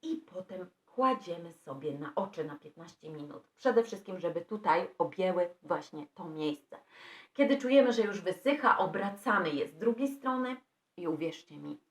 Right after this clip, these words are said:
to jest najtańszy kosmetyk, jaki można sobie, e, wymarzyć, żeby zapobiec tutaj tym workom pod oczami,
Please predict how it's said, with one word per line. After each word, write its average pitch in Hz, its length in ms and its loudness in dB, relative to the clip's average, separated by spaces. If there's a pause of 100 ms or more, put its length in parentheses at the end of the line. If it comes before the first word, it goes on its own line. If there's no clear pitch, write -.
(140)
to 185 420 2
jest 151 380 -4
najtańszy 190 1160 0 (1300)
kosmetyk, - 760 -10 (280)
jaki 185 320 -4
można 202 480 4
sobie, 170 520 4 (440)
e, 170 420 6
wymarzyć, 175 760 6 (200)
żeby 180 280 -6
zapobiec 156 520 -8
tutaj 147 300 -4
tym 151 160 -10
workom 226 380 8
pod 208 160 -2
oczami, 180 440 -6